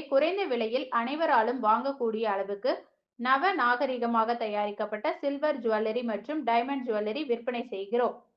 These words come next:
சில்வர் மற்றும் டைமண்ட் ஜுவல்லரி குறைந்தபட்சம் ஐந்நூறு ரூபாய் முதல் இரண்டு லட்சம் வரை கிடைக்கும்.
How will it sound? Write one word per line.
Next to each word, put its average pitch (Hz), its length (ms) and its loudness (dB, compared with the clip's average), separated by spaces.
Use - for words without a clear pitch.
சில்வர் 381 380 4
மற்றும் 285 380 -2
டைமண்ட் 247 400 2
ஜுவல்லரி 220 460 0
குறைந்தபட்சம் 294 880 0
ஐந்நூறு 339 440 2
ரூபாய் 247 320 4
முதல் 233 380 -2
இரண்டு 285 320 0
லட்சம் 233 320 -2
வரை 214 260 0
கிடைக்கும். 208 440 -4